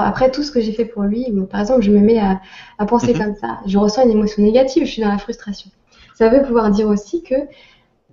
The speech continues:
Speaker 1: ma conscience supérieure n'est pas d'accord avec ma façon de voir les choses. Je suis pas en alignement avec comment la source verrait cette situation.
Speaker 2: Mhm.
Speaker 1: Tu comprends ?
Speaker 2: Ouais.
Speaker 1: Donc en fait, les, les émotions,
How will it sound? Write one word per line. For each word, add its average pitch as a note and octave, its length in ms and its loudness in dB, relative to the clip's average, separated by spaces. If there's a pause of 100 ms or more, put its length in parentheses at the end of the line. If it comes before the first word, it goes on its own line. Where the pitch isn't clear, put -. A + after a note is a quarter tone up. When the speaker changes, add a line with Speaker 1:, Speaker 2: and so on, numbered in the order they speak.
(140)
Speaker 1:
ma A3+ 380 2
conscience C4+ 440 0
supérieure G#3+ 380 -2
n'est G#3+ 180 2
pas A#3+ 500 -4
d'accord G#3 420 0
avec G3+ 260 -2
ma G3 140 2
façon C4 360 0
de C4 120 2
voir G#3 160 0
les G3 100 2
choses. G3+ 180 -6
Je G3+ 100 0
suis G#3 160 -2
pas A#3 120 2
en D#4+ 80 2
alignement A#3+ 760 4 (1080)
avec A3 460 -2 (340)
comment A#3+ 380 2
la G#3+ 160 0
source - 520 0
verrait A3+ 320 0
cette A3 200 -8
situation. - 520 -14 (440)
Speaker 2:
Mhm. B2+ 80 -2
Speaker 1:
Tu D#3+ 140 -6
comprends ? A3 280 -10 (420)
Speaker 2:
Ouais. A2 140 -6 (640)
Speaker 1:
Donc A3+ 140 2
en B3 40 -2
fait, D4 120 2
les, B3 280 4
les A3+ 220 4
émotions, A#3 360 2